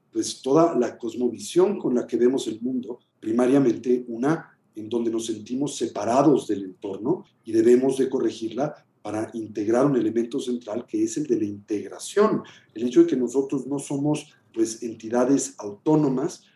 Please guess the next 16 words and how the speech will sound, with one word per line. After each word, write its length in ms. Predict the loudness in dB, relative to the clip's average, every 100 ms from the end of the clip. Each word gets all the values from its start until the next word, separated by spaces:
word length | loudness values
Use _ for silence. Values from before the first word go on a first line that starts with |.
| _
o, 400 | -8 -4 -6 -8 _ -20
eh, 160 | -20 -16
distanciadas 920 | -14 -12 -12 -8 0 2 4 0 -4 -12 _ -6
del 160 | -4
entorno 720 | -4 0 2 4 4 4 0 _
en 140 | -8 -6
el 120 | -2
que 100 | -2
vivimos, 480 | -2 -4 0 2 4
sino 220 | 2 0
que 80 | -2
somos 300 | -6 -4 -4
parte 420 | 0 2 2 0
de 160 | 0 -2
ese 200 | -6 -16
entorno, 420 | _ -16 -16